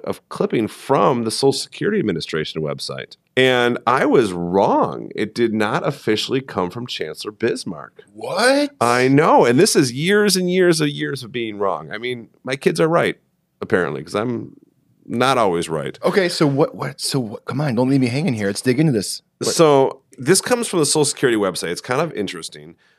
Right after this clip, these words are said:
Speaker 1: It says, "One persistent myth about the German program," it says we based on the German program, "is that it was adopted at age sixty-five as a standard retirement age.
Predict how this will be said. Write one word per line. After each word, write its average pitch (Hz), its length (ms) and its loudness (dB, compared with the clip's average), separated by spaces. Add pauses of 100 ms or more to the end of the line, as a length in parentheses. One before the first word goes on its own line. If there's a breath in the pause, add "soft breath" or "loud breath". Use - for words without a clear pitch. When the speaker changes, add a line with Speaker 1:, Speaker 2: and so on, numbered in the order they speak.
Speaker 1:
It 131 80 -2
says, 139 180 0
"One 151 280 4
persistent 180 520 0
myth 127 260 2
about 110 280 -2
the 107 80 -6
German 110 420 2
program," 87 500 0
it 101 60 0
says 104 160 -2
we 101 80 0
based 95 240 0
on 90 80 -14
the 87 60 -12
German 90 180 -4
program, 87 300 -4
"is 92 80 -6
that 104 80 0
it 80 60 -6
was 104 120 -8
adopted 107 420 0
at - 80 -20
age 101 240 -4
sixty-five 90 600 0
as 90 100 -10
a 85 60 -12
standard 92 460 0
retirement 92 720 -2
age. 76 520 -8